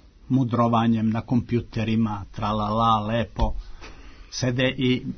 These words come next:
misle. A ovi drugi kopaju, rade, uključuju, isključuju i tako dalje. Dete ne voli eksperimente, ne voli da kopa i da, i da uključuje mašine.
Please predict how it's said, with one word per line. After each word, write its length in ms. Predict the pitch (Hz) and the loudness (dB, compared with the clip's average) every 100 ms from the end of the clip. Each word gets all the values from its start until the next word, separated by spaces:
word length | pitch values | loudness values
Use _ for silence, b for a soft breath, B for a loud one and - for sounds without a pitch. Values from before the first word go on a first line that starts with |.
| - | -6
misle. 500 | 117 104 - 107 98 | -2 -2 -2 -4 -4
A 160 | - 120 | 2 4
ovi 200 | 127 117 | 4 2
drugi 400 | 117 143 139 123 | 2 4 4 2
kopaju, 640 | - 127 - 135 131 120 113 | 2 -2 4 6 6 6 4
rade, 440 | 120 127 113 117 | 4 4 4 0
uključuju, 560 | 107 - 117 - 117 110 | -2 -2 -4 -2 0 0
isključuju 640 | 101 - 107 - - 95 | -2 -6 -8 -6 -8 -6
i 40 | 92 | -8
tako 420 | - 85 - 90 | -10 -12 -10 -12
dalje. 380 | 90 82 - - - b b b b b b b - | -12 -18 -18 -20 -20 b b b b b b b -8
Dete 540 | 113 104 160 190 - 160 | -4 6 6 8 6 4
ne 320 | 139 120 135 196 | 4 4 8 10
voli 280 | 196 147 | 10 8
eksperimente, 920 | 123 - - 107 95 82 78 - - - - - - - - - - - - | 4 0 -4 -2 -2 -4 -10 -16 -16 -18 -20 -20 -20 -20 -20 -20 -20 -20 -4
ne 140 | 113 | 0
voli 200 | 120 135 | 4 4
da 120 | 120 113 | 4 0
kopa 420 | - - - 104 | -6 -8 0 0
i 80 | 98 | 0
da, 200 | 85 90 b - | -4 -8 b -6
i 100 | 113 | -2
da 120 | 110 | 0
uključuje 500 | 113 117 110 - 113 | 0 -2 -2 0 4
mašine. 680 | 110 98 - 98 90 90 | 4 2 -4 -6 -6 -10